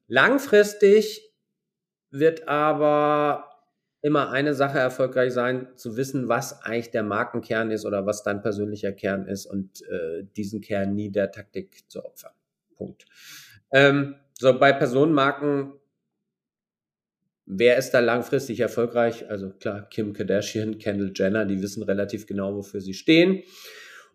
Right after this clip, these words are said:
Und bei Marken sind das zum Beispiel dann auch Apple, Nike, Hornbach. Ähm, so, und dann geht's am Ende darum,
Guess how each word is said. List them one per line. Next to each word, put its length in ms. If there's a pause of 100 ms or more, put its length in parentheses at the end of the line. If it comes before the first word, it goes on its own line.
Und 340 (140)
bei 220
Marken 400
sind 160
das 160
zum 100
Beispiel 320
dann 160
auch 180
Apple, 240
Nike, 360
Hornbach. 500 (100)
Ähm, 380 (640)
so, 260
und 120
dann 180
geht's 400
am 160
Ende 340
darum, 840